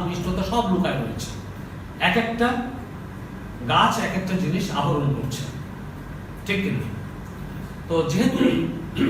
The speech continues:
এক একটা জিনিস আহরণ করছে, সেহেতু প্রকৃতির নিজস্ব একটা কোড আছে। এই নিজস্ব কোড প্রকৃতি জগতের একদম নিজস্ব ব্যাপার। এই প্রকৃতির কোডগুলোকে আগেকার যুগের আলকেমিস্টরা,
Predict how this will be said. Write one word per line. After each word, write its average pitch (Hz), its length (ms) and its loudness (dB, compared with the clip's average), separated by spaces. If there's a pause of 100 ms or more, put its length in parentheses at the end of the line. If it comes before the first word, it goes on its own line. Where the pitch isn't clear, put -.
(180)
এক - 140 2
একটা 233 220 6
জিনিস 220 280 4
আহরণ 202 440 4
করছে, - 300 -2 (460)
সেহেতু 240 480 4 (520)
প্রকৃতির 233 500 4 (920)
নিজস্ব 240 380 4
একটা 240 180 0 (100)
কোড 233 280 8
আছে। - 280 0 (960)
এই 196 140 4
নিজস্ব 220 500 4
কোড 151 220 4 (380)
প্রকৃতি 190 260 0 (100)
জগতের 180 320 0 (160)
একদম 185 240 -4 (100)
নিজস্ব - 280 0 (120)
ব্যাপার। - 200 -4 (360)
এই 220 160 8
প্রকৃতির 247 420 6 (100)
কোডগুলোকে 220 580 6 (180)
আগেকার 190 340 4 (760)
যুগের 190 260 4
আলকেমিস্টরা, 180 800 4